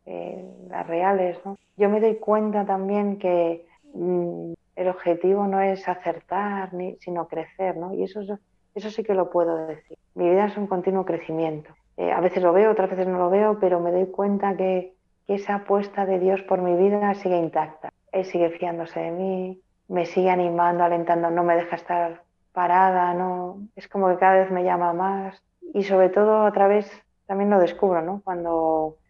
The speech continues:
me cuesta, ¿no? No dar lo mejor de mí o me reservo cosas, yo veo que, que hay una llamada preciosa de Dios, ¿no? No te deja estar tranquila con,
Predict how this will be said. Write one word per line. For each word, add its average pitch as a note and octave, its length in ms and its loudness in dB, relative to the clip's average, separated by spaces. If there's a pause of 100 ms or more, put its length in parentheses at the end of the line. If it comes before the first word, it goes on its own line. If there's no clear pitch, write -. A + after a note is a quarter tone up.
(160)
me F3 200 -8
cuesta, G3 920 0
¿no? G3 220 -6
No F#3 220 -2
dar F#3+ 180 4
lo F#3 120 0
mejor F3+ 340 -2
de F3 120 -4
mí G3 360 -2
o F3+ 80 -6
me F3 100 -2
reservo F3+ 420 -4
cosas, F#3+ 320 -6
yo F#3 120 2
veo G3 240 4
que, F#3+ 240 -2 (360)
que G3 80 0
hay F#3 120 6
una G3 240 4
llamada F3+ 420 4
preciosa F3 480 0
de E3+ 80 2
Dios, D#3+ 220 0
¿no? F3+ 180 -8
No F3+ 140 -4
te F#3+ 100 0
deja F#3+ 180 0
estar F#3 240 -2
tranquila F3 480 -4
con, E3+ 260 -12